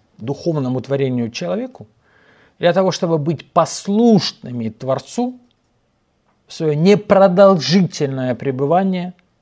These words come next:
на земле. Пребывание человека на земле непродолжительно. И в этот короткий отрезок пребывания человека на земле человеку не нужно всё знать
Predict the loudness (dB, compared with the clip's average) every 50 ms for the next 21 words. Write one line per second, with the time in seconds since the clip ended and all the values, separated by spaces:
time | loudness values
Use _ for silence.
0 | _ -12 -8 -6 -6 -4 -6 -8 -8 -10 -18 _ _ _ _ _ _ _ _ _
1 | _ _ _ _ _ _ _ _ _ _ _ _ _ _ _ _ _ _ _ _
2 | _ _ _ _ _ _ _ _ _ _ _ _ _ _ _ _ _ _ _ _
3 | _ _ _ _ _ _ _ _ _ -4 -2 -2 -2 0 -2 -2 0 0 0 0
4 | 0 -2 -4 -2 0 0 2 2 0 0 -2 -4 -4 -4 -4 -4 -4 -4 -4 -4
5 | -4 -6 -6 -8 -6 -6 -6 -6 -6 -8 -12 -14 -14 -20 -20 -20 -20 _ _ _
6 | _ _ _ _ _ _ _ _ _ _ _ _ _ _ _ _ _ _ _ _
7 | _ _ _ _ _ _ _ _ _ _ _ _ _ -4 -2 -2 0 0 2 2
8 | 2 4 4 2 2 0 -2 _ _ _ -4 -4 -4 -2 -2 -6 -6 -6 0 4
9 | 4 6 6 6 6 6 6 6 4 2 -4 -10 -4 -2 -2 -2 0 2 2 2
10 | 2 2 -2 -4 -4 -8 -8 -6 -4 -2 -2 -2 -2 -2 -4 -4 -6 -8 -10 -8
11 | -6 -6 -6 -6 -6 -6 -6 -4 -2 -2 -2 -2 -4 -4 0 0 0 0 0 0
12 | 2 2 4 4 4 4 2 0 -2 -4 -4 -6 0 2 4 4 4 2 0 -2
13 | 0 2 2 0 0 -2 -8 -20